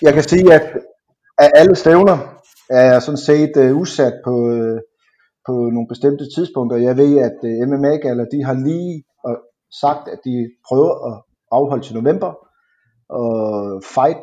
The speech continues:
Night, F G Fight Night til oktober. Øh, det er det, jeg ved, og jeg ved ikke, hvad de andre er, øh, og hvornår de kommer. Men, øh, det vi prøver på, og det er, at vi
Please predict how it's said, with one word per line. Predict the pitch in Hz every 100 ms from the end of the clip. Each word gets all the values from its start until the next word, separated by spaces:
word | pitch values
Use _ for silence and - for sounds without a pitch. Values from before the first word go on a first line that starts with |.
| -
Night, | 127 98 - - - - _ _ _ - 127
F |
G | 123 107
Fight | 123 165
Night | 156 113 -
til | -
oktober. | 104 - 196 160 - _ _ _ _ _ _ _ _ _ _ _ _ _ -
Øh, | 120 117 113 113 113 110 110 104
det | 151
er | 147
det, | 160
jeg | 151 135
ved, | 156 - - _ -
og | 123
jeg | 123
ved | 143 139
ikke, | 143
hvad | 147
de | 120
andre | 156 147 117
er, | 117 117 - _ _ _ _ 107
øh, | 104 104 110
og | 107
hvornår | 117 120
de | 123
kommer. | 120 127 131 - - _ _ _ _ _ _ _ _ _ _ _ _ _ _ - 127
Men, | 120 120
øh, | 113 110 110 -
det | 156
vi | 156 -
prøver | 160 175
på, | - 135 139
og | 120
det | 131 131
er, |
at | 143
vi | 139